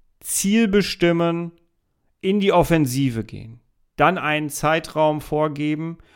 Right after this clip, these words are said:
und dann wieder von vorne anfangen. Wieder messen, wieder auswerten und dann gegebenenfalls ein neues Ziel bestimmen und wieder in die Offensive gehen.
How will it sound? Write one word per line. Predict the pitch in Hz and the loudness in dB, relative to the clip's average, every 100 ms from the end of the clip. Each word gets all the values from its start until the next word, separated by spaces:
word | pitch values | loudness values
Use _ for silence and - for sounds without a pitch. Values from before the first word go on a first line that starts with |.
| _ _ | _ _
und | - 143 131 | -2 0 4
dann | 139 143 143 - - | 4 2 -4 -12 -6
wieder | 135 127 | -4 -2
von | 131 | -4
vorne | - 127 120 107 | -4 -2 -2 -4
anfangen. | 107 98 113 107 - - | -8 -14 -16 -18 -18 -10
Wieder | 117 165 165 | -4 2 2
messen, | 151 143 135 151 143 117 | 4 0 -4 -8 -8 -6
wieder | 127 135 | -2 -2
auswerten | 127 123 123 120 113 - 120 120 _ _ _ _ _ _ _ _ | -2 -8 -8 -6 -6 -8 -10 -12 _ _ _ _ _ _ _ _
und | 123 104 | -6 -2
dann | 117 117 120 - _ _ _ | -2 -4 -8 -16 _ _ _
gegebenenfalls | 131 139 147 196 170 139 131 131 123 123 - - _ _ - | -4 -4 -2 -2 -2 -4 -2 -2 -2 -6 -10 -16 _ _ -8
ein | 135 120 | -4 -2
neues | 104 98 92 - | -4 -10 -14 -16
Ziel | - 113 | -14 -16
bestimmen | 110 - - 110 113 | -16 -18 -16 -14 -8
und | 147 123 | -6 -4
wieder | 135 117 | -2 -4
in | 107 | -6
die | 110 | -12
Offensive | 110 113 107 - 113 104 | -14 -14 -16 -18 -20 -20
gehen. | 113 117 | -20 -20